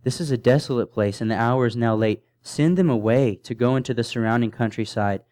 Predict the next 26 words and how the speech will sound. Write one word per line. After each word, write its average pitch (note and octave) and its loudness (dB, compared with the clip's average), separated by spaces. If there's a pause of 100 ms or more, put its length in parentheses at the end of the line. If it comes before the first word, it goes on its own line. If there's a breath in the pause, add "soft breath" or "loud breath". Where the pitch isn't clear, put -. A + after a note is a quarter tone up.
(320)
and G#2+ -2
villages A2+ 2
and G#2+ -4
buy A2+ 2
themselves A2 -4
something A2+ -4
to F#2+ -6
eat.' G#2+ -8 (460)
But A2 -2
he A#2 4
answered G#2+ -2
them, G2 -6 (100)
'You B2 0
give A#2+ 0
them G2+ -6
something G2+ -8
to - -18
eat.' G2 -16 (1500)
And A2 -6
they G#2+ -2
said G#2+ -4
to G2+ -2
him, G2 -8 (960)
'Shall B2 2
we B2+ 2
go C3 4